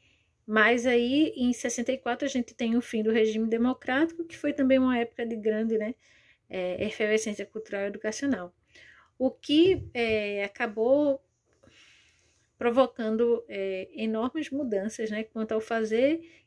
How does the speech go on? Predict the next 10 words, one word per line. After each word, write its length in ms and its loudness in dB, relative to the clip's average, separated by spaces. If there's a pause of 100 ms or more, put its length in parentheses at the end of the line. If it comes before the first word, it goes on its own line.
e 120 0
ao 100 4
olhar 300 4
das 160 -6
produções, 480 -6
é, 180 -2
artísticas 640 -4
e 60 -2
culturais 480 -2
brasileiras, 800 -4